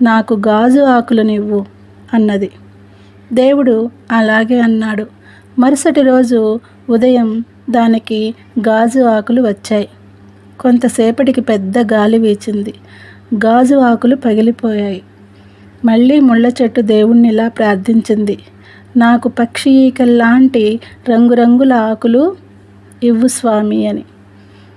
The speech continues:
అలాగే మొలిచాయి. వెంటనే పక్షులు పెద్ద సంఖ్యలో వచ్చి ఈకల్లాంటి ఆకుల్ని కోసుకొని వెళ్ళి తమ గూళ్ళను అలంకరించుకున్నాయి.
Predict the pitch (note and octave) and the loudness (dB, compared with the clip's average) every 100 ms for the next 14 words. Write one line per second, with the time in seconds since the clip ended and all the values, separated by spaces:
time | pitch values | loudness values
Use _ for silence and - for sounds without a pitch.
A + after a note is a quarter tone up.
0 | - - A#3 A3 G#3+ A3 A#3 C4 A#3 A3+ | -20 -4 0 0 0 0 2 2 2 0
1 | A3 A3+ G#3 - - - - - - A3 | 0 -2 -2 -8 -20 -20 -20 -20 -6 0
2 | B3+ B3+ C4 C4+ C#4 C4 A3 - - A#3+ | 4 4 4 2 2 0 -4 -4 -2 2
3 | C4+ F#4 - - A3 F#3 A#3 B3+ A3 G#3+ | 2 0 -6 -4 -4 -2 -2 -2 -2 -2
4 | - A#3 A3+ G#3 - D#4+ D#4+ B3 - - | 0 0 0 -2 -4 -2 0 -2 -6 -20
5 | - B3+ C4+ C4+ C4+ B3+ B3+ C4 C4+ C4+ | -6 0 0 0 0 2 2 2 2 2
6 | A#3 A3+ B3 A3+ A3 - G#3 - - B3+ | 0 0 0 0 -2 -2 -4 -4 -2 2
7 | D#4+ D#4 A#3 - - - A#3 A3 B3 C4 | 4 4 0 -6 -20 -14 -2 0 2 2
8 | G#3 G#3 A3 - - A#3 A3+ G#3+ A3 A3+ | 2 0 -4 -16 -6 0 0 0 0 2
9 | A#3+ A#3 A#3+ E4+ - - - G#3+ A3+ A#3 | 2 2 2 0 -2 -10 -4 0 0 0
10 | B3 A3+ A3+ - A3 G#3 F#3+ | 0 0 -4 -8 -6 -4 -8